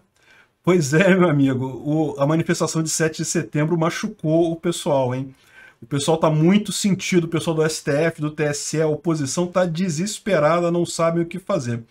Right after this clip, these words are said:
Agora partiram para acusar que não, que a manifestação foi grande, só porque o Bolsonaro pagou ônibus e não sei o que lá, pagaram ônibus pro pessoal ir,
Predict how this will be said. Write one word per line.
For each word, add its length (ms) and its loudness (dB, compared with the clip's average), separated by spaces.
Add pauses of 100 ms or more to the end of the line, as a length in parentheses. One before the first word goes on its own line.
(380)
Agora 460 6
partiram 540 0
para 340 4
acusar 640 2
que 100 -2
não, 240 2
que 80 -2
a 40 2
manifestação 540 0
foi 220 -6
grande, 420 2 (240)
só 280 2
porque 320 -4
o 80 2
Bolsonaro 500 0
pagou 400 4
ônibus 560 2
e 60 0
não 100 0
sei 160 -4
o 20 -8
que 120 -4
lá, 200 2
pagaram 540 2
ônibus 220 2
pro 180 -8
pessoal 340 -2
ir, 200 -2